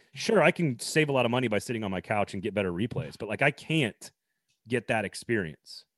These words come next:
of walking through on the road I used to walk down when I went to college and bringing my kids back and tailgating with my buddies from co-, like, you can't get that at home. But I'm not gonna sit through a four-hour football game on a steel bench and pay fourteen dollars for a Coke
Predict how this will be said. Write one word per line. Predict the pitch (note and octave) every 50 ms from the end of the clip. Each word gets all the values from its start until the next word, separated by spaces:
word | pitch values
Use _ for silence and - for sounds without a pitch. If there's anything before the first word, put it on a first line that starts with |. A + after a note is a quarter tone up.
| _ _ _ _ _ _ _ _ _ _ _
of | - A2 G2+
walking | G2+ A2+ A#2+ C3+ - - D3 C3 A2+
through | - C#3+ C3+ B2 A#2+ A#2+ A#2 A2 A2+ A2 - -
on | G#2+ G#2+
the | G#2 G2
road | F#2 G#2 A#2+ B2+ C#3+ C#3
I | C3+
used | C3 C3 A#2+ -
to | - A#2
walk | A2+ A#2 A#2 A2+ - -
down | C3 A#2 A2+ A2
when | G#2+ G#2
I | F#2+
went | F#2 A2 A2 -
to | -
college | - - B2 A2 A2 G#2+ G#2+ G#2+ G#2 F#2 F#2
and | F#2+ F#2 F2+ F2+ - _ - _ _ _ _ _ _ -
bringing | B2 C3+ C#3 C3
my | B2 A2
kids | G2+ - - C#3+ C3+ B2+ A2
back | G#2 B2 A#2+ A#2 A#2 A#2 - -
and | F#2+
tailgating | F2+ - C#3+ C3+ C#3 C3+ B2+ B2 A#2+
with | A2+ -
my | A2+ G2+ F#2
buddies | F2 A2+ B2 B2+ B2 -
from | - A2+ G2+
co-, | - - B2 G2
like, | A2+ A2 - -
you | A#2+ -
can't | - - E3 C#3 - A#2+
get | - C3 B2 - _ -
that | G2+ F2+ E2 D#2+ - - _ _ _ _ _ _ _ _ -
at | G2 F#2
home. | - G#2+ G2+ F2+ E2 D2+ C#2+ - _ _ _ _ _ _ _ _ _ _ _ _ _ _ _ _ _ _ _ -
But | A2+ A2 A#2
I'm | B2+ C#3+
not | D3 D3 -
gonna | D#3 C#3
sit | - - C3+ -
through | - C3+ A#2
a | G#2
four-hour | - - B2+ B2+ B2+ A#2+ A#2 A2
football | G#2 - C#3 - - A2+ G2+
game | F2+ F#2 F#2+ F#2 F#2 F#2 F#2 G#2 -
on | G#2+ G2+
a | F#2+ F2+
steel | - - - C3+ C3+ C3+ A#2 G2+
bench | F2 A#2+ B2 A2 F#2+ - - -
and | A2+ F#2+
pay | - A2 G#2
fourteen | - - - B2 C#3 C3+ - C#3 B2
dollars | A2+ A2 A#2 B2 A2+ G2+ F#2+
for | - - G2+ F#2+
a | F2
Coke | - - C#3+ C3 A2+ -